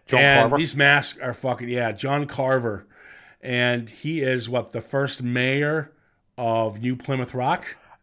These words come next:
Speaker 2: Is that what it's
Speaker 1: I
Speaker 2: called, I believe?
Speaker 1: uh, yeah, I thought, uh, not so much the first mayor, but he, uh, was he not, but he was one, he was supposed to be one of the original sort of, you know, settlers on, from the Mayflower type thing. You know, the whole Thanksgiving
Speaker 2: Um,
Speaker 1: sort of thing.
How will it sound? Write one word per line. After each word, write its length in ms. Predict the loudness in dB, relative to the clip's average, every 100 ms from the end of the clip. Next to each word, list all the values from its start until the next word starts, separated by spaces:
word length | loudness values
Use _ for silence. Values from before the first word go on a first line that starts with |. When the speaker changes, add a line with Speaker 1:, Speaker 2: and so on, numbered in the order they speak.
| _
Speaker 2:
Is 160 | -14 -10
that 180 | -10
what 140 | 0 6
it's 180 | 6 6
Speaker 1:
I 20 |
Speaker 2:
called, 220 | -4 -4
I 60 | -6
believe? 220 | 0 2
Speaker 1:
uh, 40 |
yeah, 320 | 4 6 6 8
I 140 | 6
thought, 360 | 6 4 2 0
uh, 260 | -12 -12 -6
not 180 | -6 -4
so 80 |
much 160 | -6 -8
the 80 | -8
first 340 | -4 -4 -6
mayor, 480 | -6 -4 0 2 2 0
but 160 | -4
he, 180 | -4 -8
uh, 280 | -10 -10 -10
was 200 | -10 -6
he 100 | -6
not, 260 | -4 -4 -6 -20 -20 _
but 100 | 0
he 40 |
was 100 | 0 0
one, 140 | 0
he 40 | 0
was 80 | -4
supposed 220 | -6 -4
to 40 |
be 40 | -4
one 160 | -2 -2
of 120 | 0
the 180 | 0 0
original 560 | 0 -2 -4 -2 -4
sort 340 | -4 -4 -2 -2
of, 200 | -4 -6
you 80 |
know, 140 | -12 -12 -16 _ _
settlers 520 | -2 0 2 2 2
on, 220 | 2 -2 -4
from 200 | -4 -2
the 60 |
Mayflower 500 | 0 0 4 6 6
type 260 | 6 0 0
thing. 280 | -2 -2 -4 _ -20 -20 _ 0
You 60 |
know, 60 | 2
the 60 | 6
whole 200 | 4 2 _ -14 -8 0
Thanksgiving 500 | 2 2 2 2 2
Speaker 2:
Um, 100 | -4
Speaker 1:
sort 200 | -4 -2
of 60 | -2
thing. 220 | -4 -6